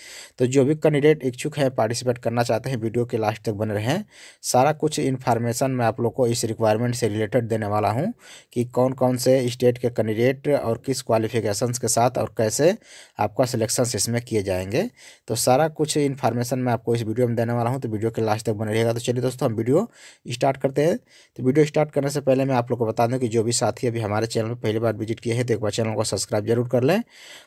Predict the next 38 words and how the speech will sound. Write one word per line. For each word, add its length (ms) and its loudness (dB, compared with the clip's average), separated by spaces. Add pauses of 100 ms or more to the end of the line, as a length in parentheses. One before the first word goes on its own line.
और 140 -2
साथ 240 -2
ही 40 0
साथ 200 2
वीडियो 300 2
को 120 -2
अधिक 220 0
से 120 0
अधिक 220 0
लाइक 300 2
और 120 2
शेयर 240 0
करें, 220 2
ताकि 280 -2
जो 180 0
भी 140 2
ज़रूरतमंद 500 0
है, 60 2
उनके 200 -2
पास 200 2
जो 100 -2
है 60 0
वीडियो 260 0
का 120 -2
नोटिफिकेशन 600 -4
जा 160 0
सके 320 0 (480)
और 160 2
वो 180 4
लोग 240 2
भी 120 4
जाके 260 2 (100)
इस 220 0
गेट 380 2
भर्ती 340 -2
में 160 -2
जो 80 -2
है 180 0